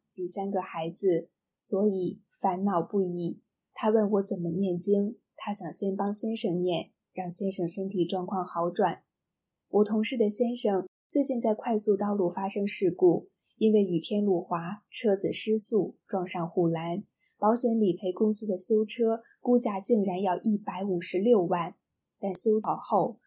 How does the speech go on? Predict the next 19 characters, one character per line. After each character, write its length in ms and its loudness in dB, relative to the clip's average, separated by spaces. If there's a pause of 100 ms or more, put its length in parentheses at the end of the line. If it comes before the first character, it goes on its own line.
(140)
不 120 0
能 160 0
再 200 -4
保 200 -6
车 220 -4
体 240 -2
险， 380 -2 (280)
或 160 2
是 120 2
保 180 0
险 240 0
公 180 2
司 380 0 (120)
用 200 2
一 160 0
百 220 -2
九 260 0
十 180 -6
万 300 -4